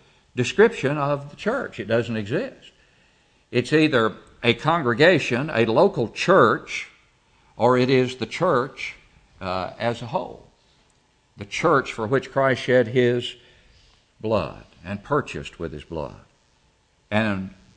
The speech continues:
over which he is now, even this very night, head, head of the body, the church.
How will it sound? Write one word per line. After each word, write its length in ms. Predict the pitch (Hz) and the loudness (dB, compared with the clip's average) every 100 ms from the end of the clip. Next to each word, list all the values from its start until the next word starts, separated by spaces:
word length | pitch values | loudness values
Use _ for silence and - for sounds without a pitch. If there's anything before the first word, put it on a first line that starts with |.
| _ | _
over 240 | 117 131 110 | 0 2 2
which 300 | 107 101 - | 2 2 0
he 220 | 117 101 | -4 -2
is 160 | 95 | -2
now, 400 | 101 95 92 90 107 | -2 -2 -2 -4 -4
even 400 | 117 120 127 104 | -2 -2 -4 -2
this 280 | 113 - | -4 -4
very 580 | - 92 107 120 117 117 - _ _ _ _ _ _ _ _ | -12 -6 0 0 0 -6 -12 _ _ _ _ _ _ _ _
night, 360 | 95 80 62 62 _ _ _ _ _ _ _ _ | -6 -6 -6 -14 _ _ _ _ _ _ _ _
head, 400 | - 92 65 52 - _ _ _ _ _ _ _ | -6 -4 -6 -14 -20 _ _ _ _ _ _ _
head 260 | - 120 131 | 4 6 6
of 100 | 123 | 2
the 80 | 131 | -4
body, 480 | 113 82 67 57 67 _ _ _ _ _ _ _ _ | -2 -2 -4 -12 -20 _ _ _ _ _ _ _ _
the 120 | 82 | -14
church. 580 | - 95 64 - - - | -4 -2 -2 -10 -20 -20